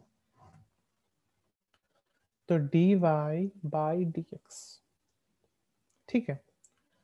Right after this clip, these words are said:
तो ध्यान से देखना, मैं रखूंगा डिनोमिनेटर को पहले, तो डिनोमिनेटर पहले क्या होगा, tan x, tan x को मैंने as it is रखा, differentiation of, differentiation of एक्स स्क्वायर minus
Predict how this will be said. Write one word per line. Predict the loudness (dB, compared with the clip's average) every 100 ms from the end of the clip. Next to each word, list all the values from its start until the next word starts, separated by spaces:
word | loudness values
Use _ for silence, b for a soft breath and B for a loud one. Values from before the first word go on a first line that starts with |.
| _ _ _ 0
तो | 6
ध्यान | 8 8
से | 8
देखना, | 6 4 -4 -8 _ 2
मैं | 6
रखूंगा | 6 6 4 4 6
डिनोमिनेटर | 4 6 6 6 4 4
को | 4
पहले, | 6 4 2
तो | -4 -2
डिनोमिनेटर | 0 0 0 0 0
पहले | 4 4 4
क्या | 4
होगा, | 4 4 4
tan | 2 2 0
x, | -2 -12 -20 _ _ _ _ _ _ -4
tan | -2 0
x | -4
को | -2
मैंने | -2 2
as | 2 2
it | 2
is | 4
रखा, | 2 0 -10 -14 _ _ _ _ _ _ _ _ _ _ 0
differentiation | 0 4 6 6 6 4 4 0 0
of, | -2 -4 -20 _ _ _ _ _ _ -12
differentiation | -8 -8 -4 -2 -2 -6 -8 -10
of | -8 -10 _ -4
एक्स | -4 -6
स्क्वायर | -4 -2 -2 -8 _ _ _ _ _ _ _ _ _ _ _ _ _ _ _ _ 0
minus | 4 4 2 -6